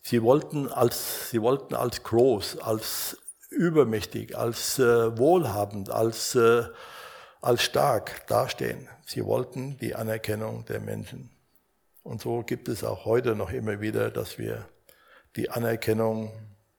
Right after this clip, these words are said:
des Men-, der Menschen suchen. Es ist bestimmt wichtig für unser Leben, dass wir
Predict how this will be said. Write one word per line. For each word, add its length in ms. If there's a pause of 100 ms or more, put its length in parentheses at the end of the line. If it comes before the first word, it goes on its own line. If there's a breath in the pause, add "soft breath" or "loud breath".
des 240
Men-, 300
der 160
Menschen 420
suchen. 460 (1800 loud breath)
Es 160
ist 80
bestimmt 340
wichtig 320
für 100
unser 220
Leben, 640
dass 260
wir 440